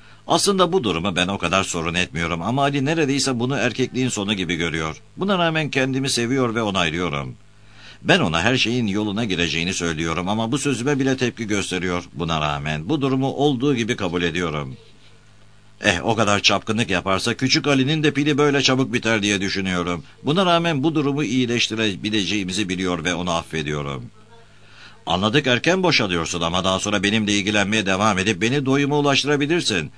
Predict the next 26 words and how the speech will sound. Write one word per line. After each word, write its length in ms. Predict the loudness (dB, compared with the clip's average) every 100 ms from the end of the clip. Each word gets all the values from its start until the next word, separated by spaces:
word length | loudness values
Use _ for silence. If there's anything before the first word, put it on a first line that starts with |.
| -8
Beni 220 | -2 -2
pat 260 | 2 0 0
diye 160 | -2 2
bırakman 340 | 0 0 -2
hiç 160 | 0 0
hoş 160 | 0
olmuyor. 480 | 0 0 0 -2 -2 -8 -20 -20 -2
Buna 220 | 2 4
rağmen 300 | 4 2 2
seni 240 | 0 0 0
anlamaya 520 | 0 0 0 2 2
çalışıyor 560 | 0 0 0 0 0 0
ve 120 | -4 -4 -8
seviyorum. 680 | -4 -2 -2 -2 -4 -6 -10 -20 -20 -20 -20 -20 -14 0
Erken 400 | 0 4 2 2
boşaldıktan 560 | 0 2 0 0 -2
sonra 180 | 0 -2
tekrar 340 | -2 0 0 0
cinsel 480 | 0 -2 0 -2
birleşme 380 | -2 -2 -2 -2
çabasına 500 | -2 -2 -2 -2 -2
girmem 420 | -2 -2 -2 -2
beni 220 | -2 -2 0
daha 200 | -2 -2
da 60 |
hırpalıyor. 640 | -2 -4 -6 -4 -4 -4